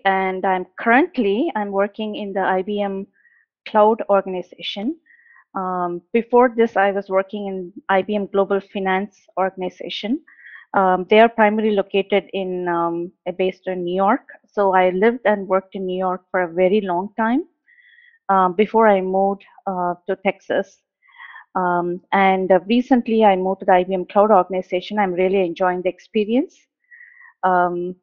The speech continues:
meeting, getting to meet new people around the globe, um, and, uh, learning a lot of new technical things. Um, I'm happily married and I have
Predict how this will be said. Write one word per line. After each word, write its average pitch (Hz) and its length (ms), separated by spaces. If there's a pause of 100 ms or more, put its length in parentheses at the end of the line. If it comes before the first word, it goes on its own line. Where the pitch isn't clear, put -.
(160)
meeting, 208 500
getting 202 300
to 202 80
meet 190 320
new 214 160
people 302 540 (220)
around 208 280
the 214 80
globe, 220 420 (800)
um, 180 560 (160)
and, 185 440
uh, 175 200
learning 208 400
a - 20
lot 196 180
of 214 160
new 202 280
technical 196 400
things. 185 480 (760)
Um, 196 360
I'm 214 240
happily 226 400
married 254 480 (160)
and 196 520
I 190 300
have 190 340